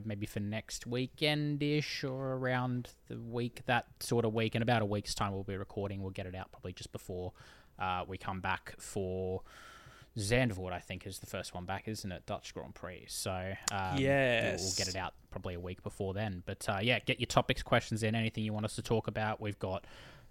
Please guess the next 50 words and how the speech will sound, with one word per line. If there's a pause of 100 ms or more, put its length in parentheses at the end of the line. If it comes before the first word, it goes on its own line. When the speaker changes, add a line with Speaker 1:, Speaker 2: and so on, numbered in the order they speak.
(580)
Speaker 1:
so
much.
Um,
it's
just,
the (200)
list
keeps
getting
bigger
of
stuff
we
need
to
talk
about,
so
we
don't
need
anything
extra,
but
if
there's
anything
in
particular,
please
let
us
know. (200)
But,
uh, (400)
yeah,
let's
go
into
Spa. (100)
Um,
it
was
a
very
wet
weekend,
as
we
had,